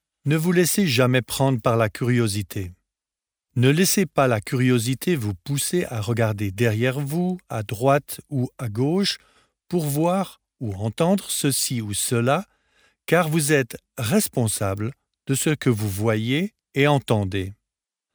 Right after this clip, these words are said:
Que vous voyez ou entendez vous incite à penser, et vous êtes responsable de chacune de vos pensées. Ce que vous avez vu ou entendu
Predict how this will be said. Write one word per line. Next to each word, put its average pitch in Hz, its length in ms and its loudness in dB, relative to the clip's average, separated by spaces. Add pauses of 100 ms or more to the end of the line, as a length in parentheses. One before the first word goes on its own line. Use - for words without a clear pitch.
(280)
Que 127 80 -2
vous 120 180 0
voyez 131 400 2
ou 151 160 2
entendez 117 500 0
vous 147 220 0
incite 117 360 0
à 147 80 2
penser, 110 560 -2 (380)
et 156 60 2
vous 120 200 -2
êtes 113 120 -2
responsable 131 720 0
de 123 80 2
chacune 113 420 -2
de 120 100 -2
vos 113 200 -2
pensées. 104 520 -6 (600)
Ce - 120 -18
que - 120 -10
vous 110 180 -4
avez 120 240 4
vu 170 240 2
ou 107 240 -2
entendu 127 600 0